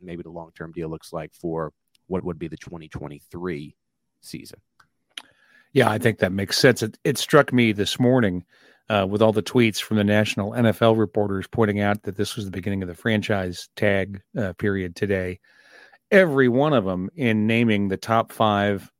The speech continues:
Speaker 2: candidates to be franchise tagged, mentioned Orlando <laughs> Brown Junior. Um,
Speaker 1: Worst
Speaker 2: so
Speaker 1: kept
Speaker 2: it
Speaker 1: secret in the N F L.
Speaker 2: Yeah, yeah. <laughs>
Speaker 1: <laughs> I guess.
Speaker 2: So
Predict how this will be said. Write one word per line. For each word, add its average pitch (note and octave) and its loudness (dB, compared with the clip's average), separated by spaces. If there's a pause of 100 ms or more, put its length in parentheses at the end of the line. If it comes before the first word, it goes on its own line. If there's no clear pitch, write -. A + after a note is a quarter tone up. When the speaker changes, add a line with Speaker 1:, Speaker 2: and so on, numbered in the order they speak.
(180)
Speaker 2:
candidates G2 0
to A2 -6
be F#2+ -2
franchise G2+ -2
tagged, G2 0 (140)
mentioned A#2 2 (240)
Orlando G#2+ 2
<laughs> - -10
Brown A2 0
Junior. G2+ -2 (520)
Um, F#2 0
Speaker 1:
Worst E3+ 6
Speaker 2:
so D3 8
Speaker 1:
kept G#3+ 6
Speaker 2:
it - -6
Speaker 1:
secret D3+ -2
in - -6
the E3+ 2
N F#3+ 4
F F3+ 2
L. - 6 (140)
Speaker 2:
Yeah, F#3+ 4 (140)
yeah. F3 -2
<laughs> - -14
Speaker 1:
<laughs> - -18
I E3+ -2
guess. - -4 (100)
Speaker 2:
So C#3+ 6